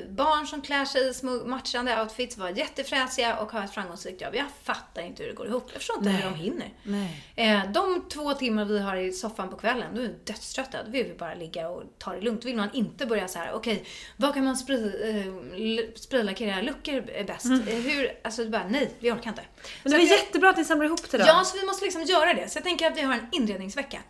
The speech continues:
Speaker 2: Underbart.
Speaker 1: Och sen delar vi upp oss. Sen drar
Speaker 2: Okej.
Speaker 1: jag till mamma med mitt lilla barn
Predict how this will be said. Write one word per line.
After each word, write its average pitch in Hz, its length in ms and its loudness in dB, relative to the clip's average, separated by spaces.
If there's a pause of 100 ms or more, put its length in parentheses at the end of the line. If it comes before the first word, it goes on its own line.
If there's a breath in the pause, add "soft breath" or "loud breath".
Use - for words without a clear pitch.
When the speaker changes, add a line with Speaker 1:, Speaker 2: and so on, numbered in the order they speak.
(220)
Speaker 2:
Underbart. 214 640 0 (280 loud breath)
Speaker 1:
Och 330 60 -2
sen 339 320 4 (120)
delar 220 340 2
vi 190 60 -6
upp 190 120 -12
oss. - 240 -10 (440)
Sen 370 220 0
drar 359 80 2
Speaker 2:
Okej. 330 180 8 (220)
Speaker 1:
jag - 100 -20
till 285 100 -4
mamma 240 280 2 (640 loud breath)
med 247 440 4 (100)
mitt 262 180 0
lilla 262 180 2
barn 233 160 2